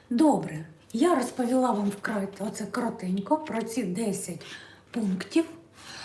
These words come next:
Е, в Інстаграмі в мене є багато рілсів на цю тему. Тут я вам докладно розповіла. Якщо когось зацікавило і хтось реально хоче прийти до своєї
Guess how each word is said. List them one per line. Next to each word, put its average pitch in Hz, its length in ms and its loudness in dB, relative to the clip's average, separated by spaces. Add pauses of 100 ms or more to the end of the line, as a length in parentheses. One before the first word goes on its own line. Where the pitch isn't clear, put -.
(300)
Е, 240 320 2
в 277 40 8
Інстаграмі 269 720 6
в 214 120 0
мене 208 520 4 (340)
є 214 240 4
багато 240 480 2
рілсів 202 580 -2
на 208 100 0
цю 247 180 -4
тему. 277 420 8 (340)
Тут 285 260 4
я 233 100 2
вам 208 240 0
докладно 214 540 2
розповіла. 196 720 0 (640)
Якщо 277 540 4
когось 226 340 -2
зацікавило 233 960 6 (360)
і 254 80 2
хтось - 400 2 (240)
реально 247 600 6
хоче 220 380 0
прийти 247 380 -2
до 190 140 -2
своєї 214 640 0